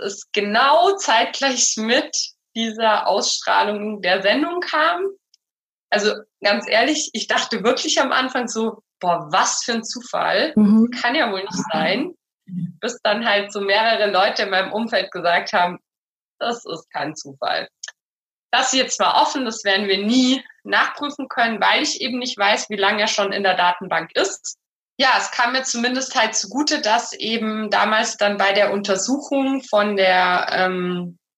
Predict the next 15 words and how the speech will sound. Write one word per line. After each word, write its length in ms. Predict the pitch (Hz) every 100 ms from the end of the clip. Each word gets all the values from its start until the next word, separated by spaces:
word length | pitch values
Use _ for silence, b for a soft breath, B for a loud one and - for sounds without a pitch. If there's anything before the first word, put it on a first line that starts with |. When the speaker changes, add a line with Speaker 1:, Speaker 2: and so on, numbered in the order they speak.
| - - _ _ _ _ -
Speaker 1:
äh, 200 | 185 180
Rechtsmedizin, 840 | 185 254 - 254 240 233 - 277
den 160 | 233 202
Schritt 260 | - 220 -
habe 180 | 196
ich 120 | 196 196
jetzt 180 | -
leider 260 | - 190 -
vorhin 360 | - 214 202 196
grad 240 | 190 180
in 100 | -
der 140 | 214
<laughs> 40 | -
Chronologie 920 | - 262 - - - 254 - - 254
übersprungen. 1000 | 214 - 240 - - - 269 226 240 311